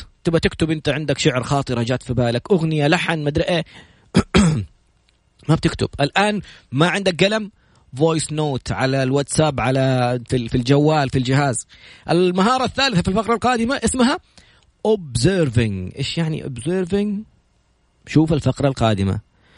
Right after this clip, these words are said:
الهنود اللي يكون الناس يتريقوا فيهم، يتريقوا عليهم، يقول لك: "هندي أنت، هندي ما تفهم".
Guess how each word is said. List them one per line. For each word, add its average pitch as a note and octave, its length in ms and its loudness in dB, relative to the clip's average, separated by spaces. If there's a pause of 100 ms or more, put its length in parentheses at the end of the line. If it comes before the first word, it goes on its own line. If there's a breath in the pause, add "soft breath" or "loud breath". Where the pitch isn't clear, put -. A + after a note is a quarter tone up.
(420 soft breath)
الهنود F#3 500 4 (1000)
اللي C3 160 -6
يكون D#3+ 180 -4
الناس C#3+ 880 0
يتريقوا D3+ 360 2
فيهم، C#3+ 380 2
يتريقوا D3+ 360 0
عليهم، C3+ 380 2
يقول D#3 140 0
لك: D#3+ 160 0
"هندي D4+ 220 0
أنت، E4 160 -2
هندي F4 480 0
ما A#3+ 100 0
تفهم". E4 380 -2